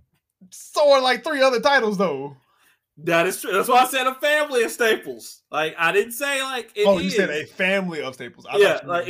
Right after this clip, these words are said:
Speaker 2: it's in the
Speaker 1: family
Speaker 2: family.
Speaker 1: staples.
Speaker 2: It's, no, no, it's in the family.
Speaker 1: Okay.
Speaker 2: 'Cause remember, they use all of these series to sell every last one of their systems.
Speaker 1: Okay, I know it's that. I,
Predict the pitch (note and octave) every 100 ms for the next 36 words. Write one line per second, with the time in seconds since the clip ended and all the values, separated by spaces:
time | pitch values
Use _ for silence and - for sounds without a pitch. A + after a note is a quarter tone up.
0 | G3+ - F#3+ - D#3 G#3+ A3 F#3+ B2 G2+
1 | _ D#3 D#3 G#3 F3+ B2+ A#2 E2 B2 C3+
2 | E3+ E3+ C#3+ D3+ G#2+ _ _ C3 - -
3 | - - _ _ _ _ _ _ _ _
4 | _ _ _ _ _ _ _ _ _ B2
5 | D#3 G#3+ D3+ B2 D3+ E3+ A3+ A#3 - G3
6 | A#3+ C#4 B3 C4+ B3+ A3+ - D#4+ C4+ F3+
7 | D3+ D#3+ C#3 - D#3 - A3+ B3+ A#3+ G#3+
8 | A3 G3 F3 E3 C3+ - _ _ _ _
9 | _ _ _ _ _ _ _ _ _ _
10 | _ _ _ _ _ _ _ _ _ _
11 | _ _ _ _ _ _ _ _ _ _
12 | _ _ _ _ _ _ _ _ _ _
13 | _ _ _ _ _ A#2+ B2 A#2 A#2+ B2
14 | C#3 D3+ C#3+ - C#3 C3 B2